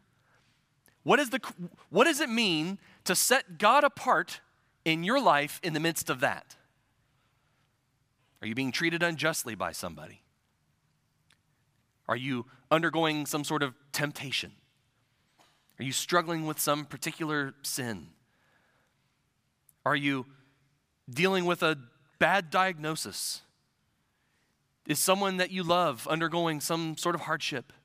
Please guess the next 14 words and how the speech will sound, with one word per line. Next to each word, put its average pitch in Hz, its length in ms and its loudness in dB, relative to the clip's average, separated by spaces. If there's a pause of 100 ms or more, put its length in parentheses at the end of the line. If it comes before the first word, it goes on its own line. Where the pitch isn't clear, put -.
(480)
Is 151 160 0
your 170 100 2
marriage 180 420 4
on 175 140 0
the 165 80 -4
rocks? 156 600 -2 (1040)
Are 160 60 4
you 170 160 -2
under 185 200 2
pressure? 165 600 -4 (680)
Fill 226 320 2
in 196 400 0
the 156 120 -2
blank. 156 560 -4